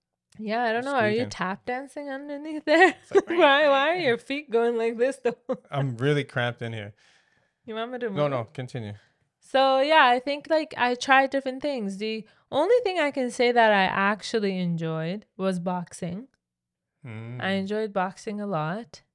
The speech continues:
Speaker 1: because, like, you know, you get your anger out, like,
Speaker 2: <laughs>
Speaker 1: frustration. <laughs>
Speaker 2: What's your anger from, huh?
Speaker 1: Definitely you.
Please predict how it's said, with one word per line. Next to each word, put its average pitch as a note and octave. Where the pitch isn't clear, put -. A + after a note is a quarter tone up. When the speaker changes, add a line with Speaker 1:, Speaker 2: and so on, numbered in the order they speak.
Speaker 1:
because, G3
like, F#3
you A3+
know, G3+
you F#3
get F#3+
your G3+
anger F#3+
out, F#3
like, F3+
Speaker 2:
<laughs> D3+
Speaker 1:
frustration. F#3+
<laughs> F4
Speaker 2:
What's D3
your E3
anger D#3+
from, A2+
huh? C3
Speaker 1:
Definitely F#3+
you. E3+